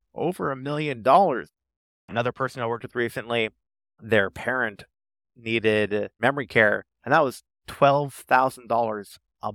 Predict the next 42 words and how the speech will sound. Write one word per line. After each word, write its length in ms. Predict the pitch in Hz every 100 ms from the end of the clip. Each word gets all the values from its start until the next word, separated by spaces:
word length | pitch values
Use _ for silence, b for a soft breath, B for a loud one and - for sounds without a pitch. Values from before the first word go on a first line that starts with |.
| -
month. 400 | 104 139 151 123 - _ _ _ _ _
How 240 | - 131
long 220 | 127 123 123
could 160 | 120
that 180 | 110 101
person 680 | - 120 - 120 110 104 98 _ _ _ _
who 140 | 120
needed 220 | 110 98
memory 220 | 107 151
care, 200 | 151 147
a 40 | 131
person 300 | 113 95 92
with 160 | 85 -
dementia, 360 | 90 127 127 113
cognitive 380 | 104 110 101
impairment, 360 | 95 110 104 87
live 140 | 143
for? 280 | - 110 107 - _ _ _
Well, 300 | 127 135 -
recently 680 | - 131 135 139 113 113 101 _ -
I 200 | 107 110
had 260 | 117 110
on 360 | 104 101 95 95 -
Cameron 300 | - 123 110
Huddleston, 600 | - 151 165 120 107 95
who 340 | 113 107 101 -
wrote 200 | 104 92
the 80 | -
book, 380 | 90 107 98 _ _ _
How 160 | - 113
to 80 |
Talk 200 | 107 104
to 40 | -
Your 60 | -
Parents 380 | - 101 98
About 220 | - 104 -
Their 140 | 67
Finances. 720 | - 143 139 117 - 110 95 _ _ _ _ _
Her 200 | - 165
mom, 540 | 170 113 143 180 107 95 _ _ _ _
who 80 |
was 180 | 117 104